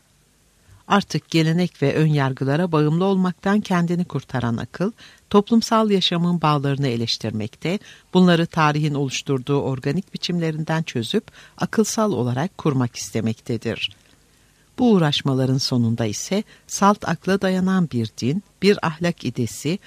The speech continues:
akla dayanan bir kültür anlayışı ortaya çıkmıştır. Akla dayanan doğal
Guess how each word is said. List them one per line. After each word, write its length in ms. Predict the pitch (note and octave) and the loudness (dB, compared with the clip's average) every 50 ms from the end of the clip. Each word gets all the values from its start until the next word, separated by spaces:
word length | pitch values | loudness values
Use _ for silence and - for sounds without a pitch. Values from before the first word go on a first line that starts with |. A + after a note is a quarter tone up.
| - - - - | -16 -20 -10 -6
akla 340 | - F#3+ - - A3+ A#3 G#3 | -6 -6 -2 0 0 2 4
dayanan 440 | G#3+ G#3+ G#3 G3+ G#3 G#3 G#3 G#3 G3 | 2 2 4 2 2 2 2 2 2
bir 120 | G3 G3 | 0 0
kültür 400 | - - - F3+ E3 - - D#3+ | -2 -2 -2 -4 -2 -2 -4 -4
anlayışı 520 | B2 F#2+ A#2 B2+ A#2+ A#2 A#2+ - - - F#3 | -2 -2 0 0 -2 -2 -2 -2 -2 -2 0
ortaya 360 | D#3 C3 - - C3 B2 A#2 | -2 -2 -2 -4 -4 -4 -4
çıkmıştır. 760 | - - A#2 - - A#2+ - - - - - A#2+ - - - _ _ _ _ _ _ _ _ _ _ _ _ _ _ | -4 -6 -8 -6 -4 -2 0 0 -2 -2 -4 -6 -6 -6 -8 _ _ _ _ _ _ _ _ _ _ _ _ _ _
Akla 360 | - C#3 - - - E3 D#3 - | -4 -4 -2 0 0 0 0 0
dayanan 500 | C#3 C3 C3 C3 C3+ C3 C3 B2+ A#2 - | 0 0 0 0 0 0 0 0 0 0
doğal 300 | B2+ B2+ C#3+ E3+ G3 | 2 2 2 2 2